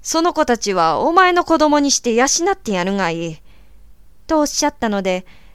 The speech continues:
すがるはびっくりして、「いくら私が子供好きでも、こんなに大勢は養えません」と申し上げると、「その子たちを住まわせる家と、食べ物と着るものは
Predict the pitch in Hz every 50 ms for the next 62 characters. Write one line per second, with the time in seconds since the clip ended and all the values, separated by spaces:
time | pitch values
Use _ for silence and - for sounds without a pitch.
0 | - - - - - 220 220 226 220 208 175 165 156 147 151 - - 175 170 -
1 | - - 285 277 254 220 - - - 190 185 180 - - - - - - - -
2 | - - - - - - - - - - - - - - - 339 - - - 403
3 | 370 330 262 233 247 254 262 302 302 - 320 277 302 302 - 294 285 277 302 294
4 | 311 311 302 302 - 320 311 339 311 285 269 208 - - - - - - - -
5 | - - - - 220 214 233 240 247 254 262 262 247 277 285 240 247 302 302 269
6 | 226 185 180 208 220 - - 269 311 320 320 311 294 330 - - 330 294 196 -
7 | - - - - - - - - - - - - - - - - 294 294 269 269
8 | 285 285 277 - 294 277 277 277 277 285 262 247 220 - 202 190 190 190 - -
9 | - - - - - - - - - - - - - - - - - 196 180 202
10 | 233 233 - 240 226 214 208 - - 190 180 175 - - - 202 214 220 226 226
11 | 220 - - 247 220 214 208 208 214 226 220 - 208 185 175 - - - - -
12 | - - - 269 269 285 294 294 311 311 302 277 262 - 233 214 - - 254 262
13 | 277 285 285 285 277 277 262 233 202 190 175